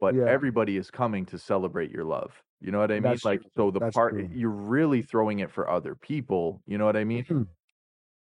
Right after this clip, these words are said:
Speaker 2: And let's talk about, <laughs> well, fine, I, too, some of the guests are terrible.
Speaker 1: Oh,
Speaker 2: People are
Speaker 1: man.
Speaker 2: complaining about, like, the punch or where's the box to
Speaker 1: There's
Speaker 2: put the
Speaker 1: always gonna be a
Speaker 2: envelope
Speaker 1: couple
Speaker 2: in.
Speaker 1: regrets, eh?
Speaker 2: Why is it over there? And I'm
Speaker 1: Bro.
Speaker 2: like, "Liddy, just get your, just"
Speaker 1: Wedding etiquette is a big
Speaker 2: Unbelievable.
Speaker 1: thing.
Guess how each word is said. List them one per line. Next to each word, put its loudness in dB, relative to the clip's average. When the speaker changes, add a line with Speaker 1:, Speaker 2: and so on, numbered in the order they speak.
Speaker 2:
And 4
let's 6
talk 6
about, 6
<laughs> 0
well, 0
fine, 4
I, 2
too, 0
some 2
of 4
the 4
guests 2
are 0
terrible. 0
Speaker 1:
Oh, 6
Speaker 2:
People 6
are 4
Speaker 1:
man. 2
Speaker 2:
complaining 4
about, 4
like, 2
the 2
punch 0
or 6
where's 2
the 0
box -2
to 4
Speaker 1:
There's 4
Speaker 2:
put 4
the 2
Speaker 1:
always 4
gonna 4
be 4
a 4
Speaker 2:
envelope 2
Speaker 1:
couple 4
Speaker 2:
in. 2
Speaker 1:
regrets, 2
eh? 4
Speaker 2:
Why 0
is 2
it -2
over 2
there? 4
And 4
I'm 4
Speaker 1:
Bro. 4
Speaker 2:
like, 2
"Liddy, 2
just -2
get 0
your, 2
just" 0
Speaker 1:
Wedding 4
etiquette 4
is 4
a 4
big 2
Speaker 2:
Unbelievable. -4
Speaker 1:
thing. -12